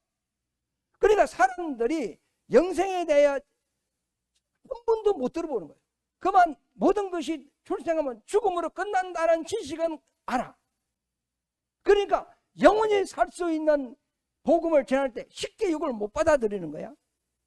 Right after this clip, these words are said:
"아, 저 사람이 나를 전도해가지고 교회 오래 해가지고 헌금하라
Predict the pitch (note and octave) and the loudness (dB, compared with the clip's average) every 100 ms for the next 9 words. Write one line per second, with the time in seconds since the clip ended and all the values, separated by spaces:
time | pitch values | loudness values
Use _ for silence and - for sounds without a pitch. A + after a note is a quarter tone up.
0 | _ _ _ - A3+ G3 G#3+ A3 G3+ F3 | _ _ _ -2 -2 -2 -6 -4 -6 -4
1 | F3+ F#3+ B3 A#3 G3+ F3 G#2 D3 F3 F3 | -4 -4 -8 -8 -6 -8 -10 -10 -8 -8
2 | E3 D3 F3 G#3+ F3+ F#3 D3+ D3 D3 A#2 | -12 -10 -2 0 0 -4 -8 -10 -14 -20
3 | _ _ - F4 F4 E4+ C4 C4+ A3 | _ _ -4 -2 0 0 2 0 0